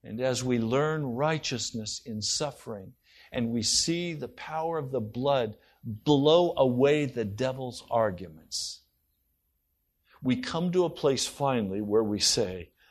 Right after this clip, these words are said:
"I would rather die than sin against the Most High God." I am not going to give way to my flesh. I'm not going to give way to the devil.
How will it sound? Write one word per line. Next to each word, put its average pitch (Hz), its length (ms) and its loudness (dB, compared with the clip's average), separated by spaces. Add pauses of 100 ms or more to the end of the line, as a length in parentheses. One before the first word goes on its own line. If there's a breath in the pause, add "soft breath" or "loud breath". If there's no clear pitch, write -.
(120)
"I 120 140 0
would 110 240 0
rather 120 320 0
die 95 600 -2
than 92 220 -10
sin 95 460 0
against 92 420 -6
the 98 80 -4
Most 101 360 -2
High 101 240 -6
God." 90 360 -12 (3000)
I 123 140 4
am 113 180 0
not 156 280 2
going 135 200 0
to 117 60 0
give 110 260 0
way 131 300 4
to 123 140 -6
my 104 200 -4
flesh. 131 580 -4 (960 soft breath)
I'm 107 280 0
not 170 280 4
going 147 200 -2
to 123 60 0
give 117 280 4
way 120 220 6
to 104 140 -6
the 95 120 -4
devil. 113 540 -4